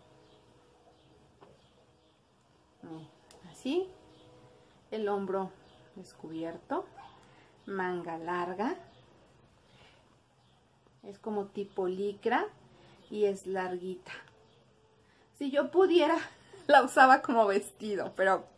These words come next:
pues no. Aparte ya subimos de kilos, subimos kilitos. Entonces, pues no, ahí está. Pero si yo pudiera, con unas medias de red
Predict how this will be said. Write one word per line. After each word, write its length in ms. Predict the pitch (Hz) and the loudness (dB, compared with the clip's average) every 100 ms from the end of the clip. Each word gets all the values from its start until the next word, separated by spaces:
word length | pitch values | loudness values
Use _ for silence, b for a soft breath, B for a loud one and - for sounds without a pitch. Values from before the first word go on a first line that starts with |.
| - 262 269 240 B B | -8 -4 -2 -4 B B
pues 220 | 196 196 | -2 -2
no. 120 | 190 180 | -2 -2
Aparte 460 | 180 226 233 330 | 2 2 2 -2
ya 180 | 277 240 | 0 0
subimos 480 | 240 240 233 233 226 | -2 -2 -2 -2 -2
de 200 | 208 196 | -4 -4
kilos, 500 | - 214 208 220 302 | -6 -8 -4 -4 -6
subimos 520 | 240 208 214 214 - - B B B B B B _ _ _ - | -4 -4 -4 -6 -12 -20 B B B B B B _ _ _ -16
kilitos. 640 | 190 175 180 269 415 - | -10 -8 -4 -2 -2 -4
Entonces, 360 | 202 196 196 214 | -8 -6 -6 -8
pues 160 | - 180 | -8 -6
no, 140 | 190 196 B B B B | -6 -6 B B B B
ahí 160 | 185 185 | -6 -6
está. 300 | 185 180 175 | -6 -12 -8
Pero 180 | 196 202 | -4 -4
si 80 | |
yo 200 | 220 240 | -4 -6
pudiera, 460 | 247 285 262 247 320 B B B B | -4 -4 -4 -4 -6 B B B B
con 80 | 214 | -4
unas 460 | 214 233 247 247 226 | -2 -2 -4 -4 -10
medias 560 | 214 214 208 233 240 | -6 -2 0 0 0
de 140 | 214 202 | 2 2
red 340 | 202 208 247 | 2 0 -2